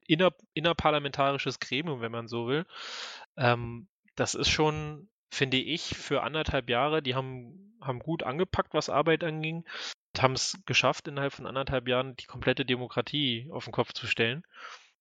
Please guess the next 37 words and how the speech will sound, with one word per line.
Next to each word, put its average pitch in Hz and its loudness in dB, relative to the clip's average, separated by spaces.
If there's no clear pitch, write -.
Was 117 6
ich 165 -4
persönlich 151 0
so 131 -4
schlimm 170 4
daran 127 2
finde, 120 -6
ohne 131 -6
jetzt 131 -2
jemandem 123 -6
persönlich 131 -4
oder 120 2
irgendeiner 120 -4
Generation 117 -2
persönlich 123 -2
einen 120 -10
Vorwurf 143 2
machen 139 0
zu 131 -4
wollen, 139 2
ähm, 120 2
das - 4
Schlimme 143 0
daran 139 0
ist, 131 -6
dass - -6
das 127 -4
halt 123 2
alles 131 0
durch - -2
das, - -8
durch - -2
die 123 0
Bevölkerung 151 0
gedeckelt 143 0
war. - -2
Also, 113 2